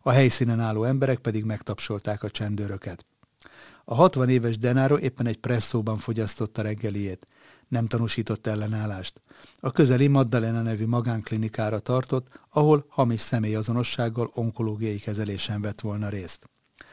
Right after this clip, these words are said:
Az ezerkilencszázhatvankettőben született Denaro harminc éve vezette az ország körözési listáit. Ezerkilencszázkilencvennégy óta a nemzetközi körözési listákon is szerepelt. A szicíliai Castelvetrano egykori maffia vezérének fiaként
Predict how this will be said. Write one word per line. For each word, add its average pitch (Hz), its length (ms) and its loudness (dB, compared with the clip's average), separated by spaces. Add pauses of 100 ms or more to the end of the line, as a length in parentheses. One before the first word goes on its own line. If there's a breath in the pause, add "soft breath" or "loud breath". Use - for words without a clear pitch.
(340 loud breath)
Az 156 120 -2
ezerkilencszázhatvankettőben 127 1400 2
született 107 480 -4
Denaro 120 500 -2
harminc 120 520 -2
éve 110 180 -2
vezette 113 440 -2
az 113 120 0
ország 120 400 -2
körözési 104 600 -4
listáit. 98 640 -10 (500 loud breath)
Ezerkilencszázkilencvennégy 113 1600 -2
óta 127 260 2
a 143 100 -2
nemzetközi 110 540 -2
körözési 104 540 -4
listákon 104 520 -6
is 101 100 -6
szerepelt. 101 640 -8 (720 loud breath)
A - 80 -4
szicíliai 123 600 2
Castelvetrano 117 1200 0
egykori 113 380 -6
maffia 113 360 -2
vezérének 110 540 -4
fiaként 127 600 -2